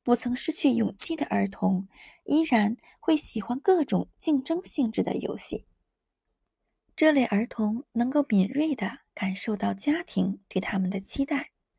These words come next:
他们对这份期待总是怀着激动和紧张的心情，他们总是想要超越别人，成为万众瞩目的焦点。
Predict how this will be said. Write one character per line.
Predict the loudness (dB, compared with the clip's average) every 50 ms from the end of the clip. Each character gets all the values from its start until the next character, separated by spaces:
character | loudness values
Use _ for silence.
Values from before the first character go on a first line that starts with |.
| _ _ _ -20 -20 _ _ _ -8
他 | -4 -2 0
们 | 2 4 2 2 2 -2 -6 _ 0
对 | 0 2
这 | 4 4 2
份 | 2 2 0 -2
期 | -2 -4 -6 -4
待 | -4 -2 -2 -4 -4 -8 -12 -18 -20 -20 -20 _ _
总 | -2 -2 -2
是 | 0 0 -2
怀 | -2 -2 -2 -4 -4
着 | -4 -4
激 | -4 -4 -4 -4 -2
动 | -2 -2 -2 -2 -4 -8 _ _ _ _ _
和 | -4 -4
紧 | -2 0 0 0 0 -2
张 | -4 -4 -4 -4
的 | -6 -4
心 | -4 -4 -2 -4 -4
情， | -4 -6 -6 -8 -10 _ _ _ _ _ _ _ _ _ _ _ _ _ _ _ _ _
他 | -4 -2 0
们 | 2 2 2 2 2 0 -4 _ -20 _ _ _
总 | -4 -2 -2
是 | 0 0 0
想 | 0 2 2 2
要 | 2 0
超 | -2 -2 -4 -2 0
越 | 0 0
别 | 0 0 0 0 2 2
人， | 2 0 0 -2 -4 _ _ _ _ _ -20 -20 -20 -20 _ -8
成 | -4 0 2
为 | 2 4 4
万 | 4 4 4 4
众 | 2 0 0
瞩 | 0 2 0 0
目 | 2 0 -2 -2
的 | -4 -4
焦 | -4 -2 0 0 -2 -2
点。 | -6 -10 -12 -12